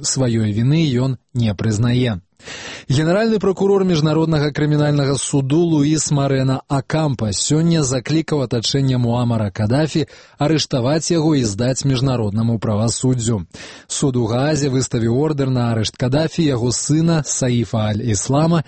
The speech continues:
і кіраўніка лібійскай выведкі Абдулы С Сынусі паводле абвінавачання ў датычнасці да злачынстваў супраць чалавечнасці. З Ш А і краіны Еўразвязу павіталі гэтае рашэнне,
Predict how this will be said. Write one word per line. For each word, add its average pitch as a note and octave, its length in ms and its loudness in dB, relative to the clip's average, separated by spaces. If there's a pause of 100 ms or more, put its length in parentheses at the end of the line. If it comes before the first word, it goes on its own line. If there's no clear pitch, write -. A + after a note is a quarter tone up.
(240)
і E3+ 160 2
кіраўніка D3 640 0
лібійскай B2 560 0
выведкі C3+ 720 0
Абдулы A#2+ 640 0
С C3+ 400 -2
Сынусі B2+ 800 0
паводле A2 480 -2
абвінавачання D3+ 720 0 (400)
ў D3 160 2
датычнасці F3 640 0
да C3+ 160 0
злачынстваў C#3 640 0
супраць A#2+ 500 -2
чалавечнасці. A#2 1000 0 (480)
З B2+ 160 0
Ш - 180 -4
А C3+ 140 0
і A#2 80 -2
краіны A#2 420 0
Еўразвязу C3+ 560 0
павіталі B2+ 600 0
гэтае G#2+ 260 -2
рашэнне, E3 560 2